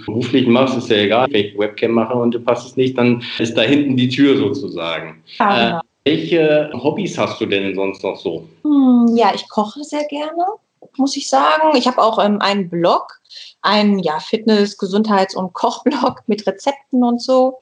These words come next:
Speaker 2: Das ist eigentlich so mein Hobby, was ich momentan am meisten pflege. Ja, ich mache viel Sport und ja, ich reise gerne eigentlich. Jetzt momentan geht das ja nicht, aber ansonsten reise ich wirklich sehr gerne und ich lese gerne.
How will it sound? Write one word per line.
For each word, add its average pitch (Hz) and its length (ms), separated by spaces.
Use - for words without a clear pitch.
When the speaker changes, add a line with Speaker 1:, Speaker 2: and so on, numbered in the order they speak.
Speaker 2:
Das - 80
ist - 100
eigentlich 233 320
so 240 80
mein 208 280
Hobby, 208 300
was - 160
ich - 120
momentan 196 580
am 185 120
meisten 175 360
pflege. 220 680
Ja, 202 100
ich - 100
mache - 180
viel 180 100
Sport 269 760
und 180 360
ja, 165 160
ich - 200
reise 247 400
gerne 269 420
eigentlich. 247 540
Jetzt 190 160
momentan 175 340
geht 240 140
das 247 160
ja 226 80
nicht, 214 200
aber 180 300
ansonsten 208 360
reise 208 340
ich - 140
wirklich 208 240
sehr 196 120
gerne 190 580
und 302 240
ich - 180
lese 165 380
gerne. 185 340